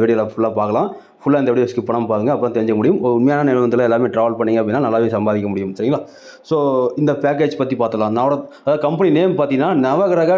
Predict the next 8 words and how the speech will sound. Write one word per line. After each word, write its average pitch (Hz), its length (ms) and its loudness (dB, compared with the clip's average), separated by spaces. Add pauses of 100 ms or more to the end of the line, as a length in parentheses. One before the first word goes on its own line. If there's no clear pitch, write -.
ட்ரேடிங் 151 340 2
கம்பெனி, 117 320 0
ஓகேவா? 120 200 2 (140)
நவகிர-, 131 380 0 (160)
நவகிரகா 139 460 2 (160)
ட்ரேடிங் 127 320 0 (240)
கம்பெனி. 113 300 -2 (540)
So, 156 60 0